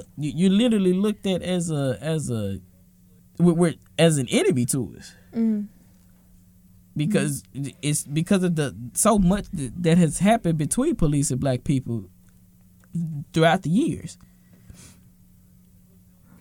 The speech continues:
Speaker 2: All right, folks. Um, after that question and answer section, I believe we're about finished. We went over a lot of information, <laughs> a lot of questions,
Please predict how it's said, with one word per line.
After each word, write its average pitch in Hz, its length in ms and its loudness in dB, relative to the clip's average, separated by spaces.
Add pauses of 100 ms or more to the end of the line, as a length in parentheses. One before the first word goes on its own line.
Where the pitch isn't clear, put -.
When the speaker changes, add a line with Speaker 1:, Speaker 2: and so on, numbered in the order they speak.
(300)
Speaker 2:
All 240 80 -2
right, 247 240 0
folks. - 440 0 (360)
Um, 214 240 2
after 226 320 4
that 214 240 2
question 202 640 0
and 202 220 2
answer 208 480 2
section, 202 460 0
I 202 80 0
believe 202 360 2
we're 202 320 0
about 202 360 -4
finished. 196 640 -2 (440)
We 220 120 4
went 254 160 6
over 254 240 4
a 233 80 0
lot 247 220 2
of 269 100 0
information, 240 720 2
<laughs> - 0 -
a 214 60 -2 (100)
lot 220 260 0
of 240 60 -10
questions, 220 880 0